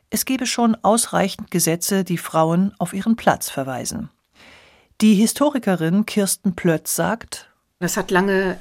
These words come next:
Speaker 2: in die Irre geführt, dass der Paragraph hundertfünfundsiebzig Männer so hart bestraft hat und dann ab neunzehnhundertfünfunddreißig ja noch in ganz verrückter Weise sogar für einen begehrlichen Blick.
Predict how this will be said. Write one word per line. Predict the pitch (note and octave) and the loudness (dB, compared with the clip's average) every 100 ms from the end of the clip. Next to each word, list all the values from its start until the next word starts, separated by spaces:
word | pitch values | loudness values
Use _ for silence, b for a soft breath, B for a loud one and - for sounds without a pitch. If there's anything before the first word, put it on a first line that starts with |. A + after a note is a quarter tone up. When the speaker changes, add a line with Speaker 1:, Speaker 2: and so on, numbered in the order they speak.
| - | -12
Speaker 2:
in | - G3 | -6 -4
die | F3+ | -2
Irre | - F3+ | -2 0
geführt, | E3 D#3 F3 D#3 D3 - | -2 -4 -6 -6 -6 -8
dass | E3 - | -8 -6
der | D#3+ | -6
Paragraph | F3 D#3+ D#3+ D#3+ D#3+ | -4 -4 -2 -4 -4
hundertfünfundsiebzig | E3 D#3 F3+ E3 F#3+ - F#3 | -6 -4 -6 -4 -6 -6 -4
Männer | F3 F3 E3+ | 0 0 0
so | G3 - | -2 -2
hart | F3+ F3+ | -2 -2
bestraft | - - - F#3+ F#3+ | -4 -4 2 0 0
hat | F3 | -8
und | F3+ F3 | -6 -2
dann | E3 | -2
ab | D#3+ F3 | -2 -4
neunzehnhundertfünfunddreißig | E3 E3 D#3 F3 F3+ E3 E3 - F3+ | -6 -6 -6 -2 -2 -2 -4 -4 -6
ja | D3+ | -6
noch | D3 - - - - | -6 -10 -18 -20 -20
in | - F3 | -14 -10
ganz | D3+ E3 | -8 -6
verrückter | - D3+ E3 D#3 | -6 -4 -4 -4
Weise | C3 D#3 E3+ | -2 -2 -2
sogar | D3+ D3+ | -4 -6
für | - | -6
einen | C#3 | -4
begehrlichen | D3+ C#3 D#3 D#3 F3 | -4 -2 -2 -2 -4
Blick. | D#3 A3 - | -2 -2 -4